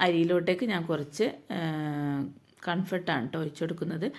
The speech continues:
അപ്പം നിങ്ങളുടെ കയ്യിൽ സ്മെല്ലുള്ള എന്താണോ ഉള്ളത് അത് ഒഴിച്ച് കൊടുക്കുക ട്ടോ. ഒന്നുകിൽ നിങ്ങൾ കംഫർട്ട് ഒഴിച്ച് കൊടുക്കുക. കംഫർട്ടിൻ്റെ സ്മെൽ എല്ലാവർക്കും ഇഷ്ടമാണല്ലോ. അല്ല എന്നുണ്ടെങ്കിൽ നിങ്ങളുടെ കയ്യിൽ പുൽത്തൈലം ഉണ്ടെങ്കിൽ അത് ഒഴിച്ച് കൊടുക്കുക ട്ടോ. അപ്പോൾ ഏതാണോ നിങ്ങൾക്കിഷ്ടം അതിലേതെങ്കിലും ഒന്ന്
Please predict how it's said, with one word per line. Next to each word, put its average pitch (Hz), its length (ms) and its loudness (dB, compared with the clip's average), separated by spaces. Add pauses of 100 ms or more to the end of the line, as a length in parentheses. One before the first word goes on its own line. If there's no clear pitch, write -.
(260)
അപ്പം 233 220 6
നിങ്ങളുടെ 240 320 6
കയ്യിൽ 202 280 8
സ്മെല്ലുള്ള 190 560 4
എന്താണോ 160 440 2
ഉള്ളത് 151 300 2 (100)
അത് 185 160 2
ഒഴിച്ച് 143 260 0
കൊടുക്കുക 147 260 -2
ട്ടോ. 147 160 -4
ഒന്നുകിൽ 190 400 0
നിങ്ങൾ 190 240 2 (440)
കംഫർട്ട് 185 460 4
ഒഴിച്ച് 160 260 4
കൊടുക്കുക. 160 320 0
കംഫർട്ടിൻ്റെ 175 500 -2
സ്മെൽ 208 300 -2
എല്ലാവർക്കും 214 560 0
ഇഷ്ടമാണല്ലോ. 135 520 -2 (440)
അല്ല 240 340 10
എന്നുണ്ടെങ്കിൽ 214 520 6
നിങ്ങളുടെ 175 340 2
കയ്യിൽ 165 260 2 (100)
പുൽത്തൈലം 220 540 0
ഉണ്ടെങ്കിൽ 160 320 0 (120)
അത് 170 180 0
ഒഴിച്ച് 147 280 -2
കൊടുക്കുക 139 320 -4
ട്ടോ. 151 160 -4 (500)
അപ്പോൾ 202 140 4
ഏതാണോ 214 400 6
നിങ്ങൾക്കിഷ്ടം 214 680 0 (120)
അതിലേതെങ്കിലും 170 600 0
ഒന്ന് 185 140 0